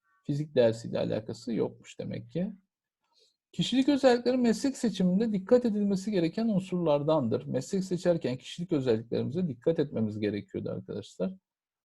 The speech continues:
Teknolojinin gelişmesi yeni meslek dallarını ortaya çıkarmıştır. Evet,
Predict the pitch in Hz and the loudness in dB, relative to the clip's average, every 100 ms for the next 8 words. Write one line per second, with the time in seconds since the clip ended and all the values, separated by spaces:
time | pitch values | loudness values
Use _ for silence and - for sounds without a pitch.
0 | _ 185 190 233 247 247 277 254 240 247 | _ 4 4 4 2 2 2 0 0 -2
1 | 233 254 247 247 247 233 262 240 226 214 | -2 0 0 0 0 0 -2 2 4 6
2 | 214 240 208 190 214 - - 160 170 180 | 4 4 2 0 -2 -2 2 2 2 0
3 | - 135 - 135 117 110 - | -4 -8 -4 0 0 0 -4